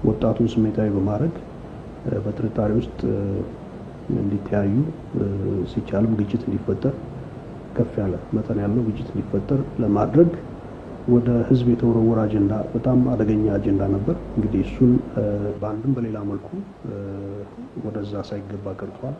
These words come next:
ሶ እንደዚህ አይነት አቴምፕቶች በየጊዜው ፖፕ አፕ ያደርጋሉ።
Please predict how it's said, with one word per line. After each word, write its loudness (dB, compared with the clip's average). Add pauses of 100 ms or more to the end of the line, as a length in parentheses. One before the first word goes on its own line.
(340)
ሶ 2
እንደዚህ 8
አይነት 6 (220)
አቴምፕቶች 2
በየጊዜው 8
ፖፕ -2
አፕ 0
ያደርጋሉ። -4